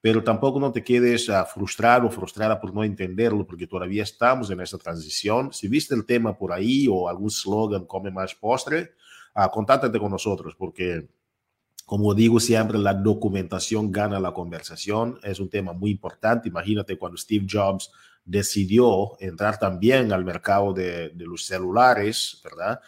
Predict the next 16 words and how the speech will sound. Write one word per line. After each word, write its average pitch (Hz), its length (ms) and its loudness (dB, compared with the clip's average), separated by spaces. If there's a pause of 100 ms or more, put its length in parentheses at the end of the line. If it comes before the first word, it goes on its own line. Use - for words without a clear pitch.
(320)
Que 110 200 4
es 104 120 2
ahora 107 320 6
lo 98 140 0
que - 80 -8
está 101 240 0 (120)
dando 101 460 0
a 90 240 6
Apple 117 280 4
una 98 500 2
gran 127 320 6
cantidad 98 420 -2
de 92 80 -4
ingresos 101 880 -2
y, 90 120 -2
a-, 85 180 -4